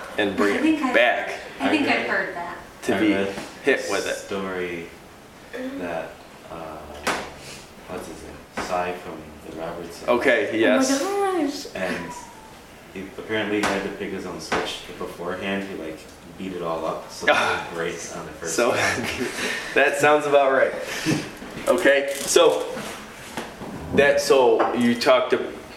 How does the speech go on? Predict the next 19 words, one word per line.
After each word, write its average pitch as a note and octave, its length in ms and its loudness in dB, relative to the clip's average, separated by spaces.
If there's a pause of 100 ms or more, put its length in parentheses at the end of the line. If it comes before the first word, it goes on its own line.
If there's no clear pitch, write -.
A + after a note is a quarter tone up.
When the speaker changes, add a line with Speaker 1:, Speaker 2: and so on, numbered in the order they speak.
(120)
Speaker 1:
what B2 160 6
did A#2+ 100 2
it - 120 4
say? F#2+ 400 4
Um, F#2+ 260 2
lashings, G#2 640 2
right? F#2+ 260 2 (1080)
So - 480 4
it's D3 240 6
talking C#3+ 400 4
about A#2 360 4
discipline. C3+ 600 2
So - 180 2
first, - 480 2
the D3 80 4
rod B2 340 6
is A2+ 200 0
power, - 520 2
right? - 260 -2